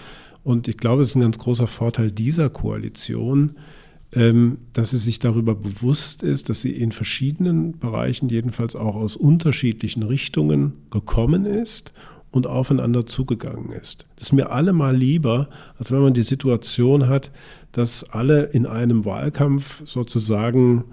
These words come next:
in die Kerbe, äh, schlagen, „Wir wollen, äh, Klimaneutralität und Klimaschutz, äh, und wir wollen dieses und jenes, äh, an Mobilität revolutionieren.“ Äh, und am Ende merken sie dann im Rahmen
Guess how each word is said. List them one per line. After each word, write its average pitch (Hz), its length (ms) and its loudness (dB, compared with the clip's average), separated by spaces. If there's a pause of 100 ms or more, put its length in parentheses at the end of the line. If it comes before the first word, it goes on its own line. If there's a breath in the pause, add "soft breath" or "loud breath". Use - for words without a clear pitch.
(120 loud breath)
in 113 160 4
die 117 120 2
Kerbe, 123 760 0
äh, 113 180 -8
schlagen, 110 460 -2
„Wir 107 180 0
wollen, 110 420 0 (160)
äh, 104 500 -14 (180)
Klimaneutralität 131 1080 0
und 110 140 -2
Klimaschutz, 131 800 -2
äh, 117 320 -4
und 113 200 -4
wir 107 120 -6
wollen 113 300 -4
dieses 117 360 -4
und 113 180 -10
jenes, 123 440 -2
äh, 120 140 -4
an 113 160 -2
Mobilität 113 720 0 (480 loud breath)
revolutionieren.“ 127 960 4 (340 loud breath)
Äh, 117 200 4
und 117 180 2
am 104 140 2
Ende 120 260 0
merken 107 440 2
sie 120 200 0
dann 117 260 2
im 107 240 -2
Rahmen 113 600 2